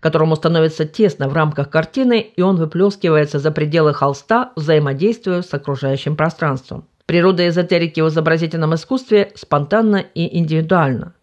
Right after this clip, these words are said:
Главным здесь становится присутствие мощного энергетического импульса, оказывающего благотворное влияние на различные органы физического тела человека.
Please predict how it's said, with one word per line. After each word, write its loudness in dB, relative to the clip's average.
Главным 2
здесь -2
становится 0
присутствие 0
мощного 0
энергетического -4
импульса, -2
оказывающего 2
благотворное 0
влияние 0
на 0
различные -2
органы -2
физического -6
тела -4
человека. -4